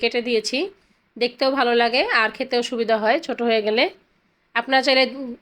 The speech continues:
আমি তো দুই পিস করেছি, আপনারা চাইলে কিন্তু এটাকে তিন পিসও করতে পারেন অথবা না কেটে আস্তেও রাখতে পারেন, সেটা আপনাদের পার্সোনাল একান্ত বিষয়। তো এই যে আমার কিন্তু বানানো হয়ে গিয়েছে মজাদার কি নাস্তা, আপনারাই নাম দেন আজকে এটার। খুবই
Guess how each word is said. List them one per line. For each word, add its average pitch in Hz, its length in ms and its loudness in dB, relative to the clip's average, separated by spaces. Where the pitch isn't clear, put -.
আমি 240 220 -2
তো 294 60 0
দুই 254 200 -2
পিস 269 200 -4
করেছি, 233 280 0
আপনারা 233 300 0
চাইলে 226 160 0
কিন্তু - 180 -20
এটাকে 247 180 -6
তিন 262 160 -2
পিসও 254 280 -4
করতে 226 240 -2
পারেন 233 160 2
অথবা 220 260 -2
না 220 180 2
কেটে 226 260 -4
আস্তেও 233 320 -4
রাখতে - 200 -8
পারেন, 214 220 -2
সেটা 220 260 -6
আপনাদের 196 280 -4
পার্সোনাল 214 440 -4
একান্ত 214 320 -2
বিষয়। 240 260 0
তো - 40 -6
এই 269 160 2
যে 302 80 4
আমার 240 200 2
কিন্তু 254 220 0
বানানো 247 340 2
হয়ে 277 220 4
গিয়েছে 269 300 2
মজাদার 226 500 2
কি - 140 -8
নাস্তা, 240 400 0
আপনারাই 240 340 0
নাম 233 220 2
দেন 226 160 0
আজকে 214 280 -4
এটার। 285 200 0
খুবই 277 240 0